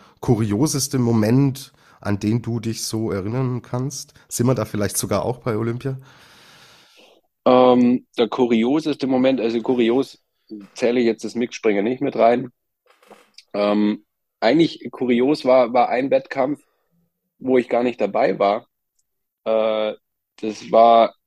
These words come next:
Speaker 2: das, das W-M-Springen in Seefeld auf der, eben auf der Kleinschanze,
Speaker 1: Ja.
Speaker 2: wo der David Kubacki von Rang siebenundzwanzig auf Platz eins springt beim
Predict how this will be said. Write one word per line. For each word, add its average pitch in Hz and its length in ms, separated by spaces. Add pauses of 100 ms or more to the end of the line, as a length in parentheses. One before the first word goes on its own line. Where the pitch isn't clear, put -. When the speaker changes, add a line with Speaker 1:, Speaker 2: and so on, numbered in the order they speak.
(720)
Speaker 2:
das, 120 400
das 110 240
W-M-Springen 117 640
in 104 100
Seefeld 127 440
auf 104 160
der, 107 320
eben 104 160
auf 101 160
der 107 100
Kleinschanze, 113 880 (100)
Speaker 1:
Ja. 92 180 (340)
Speaker 2:
wo 117 120
der 113 160
David 123 440
Kubacki 120 500
von 123 180
Rang 113 220
siebenundzwanzig 120 760
auf 110 180
Platz - 280
eins 131 280
springt 123 300
beim 107 340